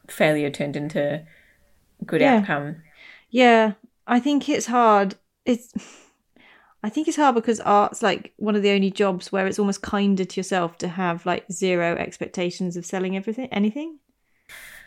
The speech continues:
Speaker 1: I think,
Speaker 2: And
Speaker 1: yeah.
Speaker 2: it's, it's just, that's rubbish. It is rubbish because there's n-, I can't think of any other jobs where you'd go into it, like, expecting to sell nothing.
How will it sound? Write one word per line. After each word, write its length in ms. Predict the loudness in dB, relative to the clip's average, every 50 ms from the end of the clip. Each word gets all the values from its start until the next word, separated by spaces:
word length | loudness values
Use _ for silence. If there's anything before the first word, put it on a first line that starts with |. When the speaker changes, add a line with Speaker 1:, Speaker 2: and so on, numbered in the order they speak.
| _ _ _ _ _ _ -2
Speaker 1:
I 100 | 2 4
think, 140 | 4 4 4 2
Speaker 2:
And 260 | 0 0 0 -2 -6 -6 -6
Speaker 1:
yeah. 260 | -6 -6 -6 -8 -10 -12 -14 -16 -14 -12
Speaker 2:
it's, 200 | -12 -12 -12 -14 -18 -20 -16
it's 260 | -12 -10 -10 -8 -6 -6
just, 320 | -6 -6 -8 -10 -18 -20 _ _
that's 280 | -10 -8 -8 -6 -4 -4
rubbish. 340 | -4 -2 -2 -4 -6 -6 -10 -10 -4 0
It 120 | 2 2
is 160 | 4 2 2 2
rubbish 360 | 2 0 0 -2 -6 -10 -10
because 320 | -10 -6 -4 -4 -4 -4 -6 _ _ _ _ _ _ _ _ _ _ _ _ _ _ _ _ -6
there's 160 | -4 -2 -2
n-, 120 | -2 -4 -4
I 100 | -4 -4 -4
can't 160 | -4 -4 -2
think 100 | -2 -2
of 60 | 0
any 160 | 0 0 2 0
other 140 | 0 -2
jobs 340 | -4 -4 -4 -6 -6 -8 -4
where 140 | -2 -2 0
you'd 260 | 0 -2 -2 -4 -6 -6
go 120 | -4 -4
into 240 | -4 -4 -4 -6 -8
it, 100 | -8 -8 -8
like, 160 | -8 -8 -8 -12 _ -12
expecting 480 | -12 -12 -12 -12 -14 -10 -8 -8 -8 -8
to 100 | -8 -8
sell 260 | -8 -8 -6 -6 -6
nothing. 540 | -8 -8 -10 _ -14 -12 -8 -8 -8 -8